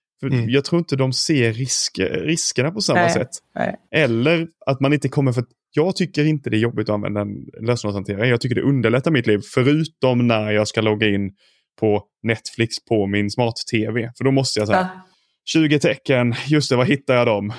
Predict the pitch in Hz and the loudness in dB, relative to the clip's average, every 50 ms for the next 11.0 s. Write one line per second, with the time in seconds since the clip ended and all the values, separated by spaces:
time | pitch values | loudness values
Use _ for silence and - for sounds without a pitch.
0 | 127 143 135 127 127 127 120 117 - _ - 254 240 - - - - - 170 - | -2 2 2 4 2 2 0 -4 -8 _ -10 -6 -6 -6 -6 -8 -14 -14 -8 -6
1 | 247 220 175 - - - - - - 147 143 - - 131 123 117 107 - 110 101 | -4 -4 -4 -4 -8 -12 -8 -4 0 0 0 2 2 2 2 2 0 0 -2 0
2 | - 113 107 95 107 101 92 82 73 - 104 113 120 135 135 - - _ _ - | 0 0 2 0 0 -2 -2 -2 -4 -6 -6 -4 -2 -2 -2 -2 -4 _ _ -2
3 | - 151 127 - 120 117 113 113 113 117 - _ _ _ _ _ _ _ _ - | 0 0 0 2 2 2 2 2 0 -2 -6 _ _ _ _ _ _ _ _ -8
4 | - - - - 127 - _ - - - - 135 120 - - 120 117 113 107 107 | -6 -2 0 0 -2 -2 _ -16 -10 -4 -4 -4 -2 -2 0 2 2 2 2 2
5 | 110 107 - - 110 - - _ - 170 139 - 156 135 143 139 135 - - - | 0 0 0 -2 -2 -4 -4 _ -2 -2 -2 0 0 2 2 2 2 -2 -6 -20
6 | - - 226 226 196 - - - 135 - 156 165 156 135 120 123 143 151 - 170 | -20 -12 -8 -8 -8 -4 -2 -2 0 2 2 2 2 2 2 0 -2 0 0 2
7 | 147 123 113 107 - - 101 104 120 120 120 120 110 135 143 - 175 143 131 120 | 2 2 2 0 -4 -6 -8 -4 -2 0 0 2 2 2 2 0 0 0 0 2
8 | 110 107 107 104 101 101 - 107 104 101 98 104 120 135 - _ - 123 160 165 | 2 2 2 0 0 -2 -2 -2 -2 0 0 -2 -4 -6 -6 _ -4 -2 0 0
9 | 127 117 117 117 117 113 - 120 113 110 110 107 107 104 104 104 107 110 101 104 | 2 2 2 2 2 2 2 0 0 0 0 -2 -2 -2 -2 -2 -2 -2 -2 -2
10 | 101 - - 110 107 104 104 - - 113 104 101 98 - 101 98 - - 95 98 | -4 -2 -2 0 0 0 -2 -2 -2 -2 -2 -4 -6 -10 -10 -8 -8 -6 -6 -8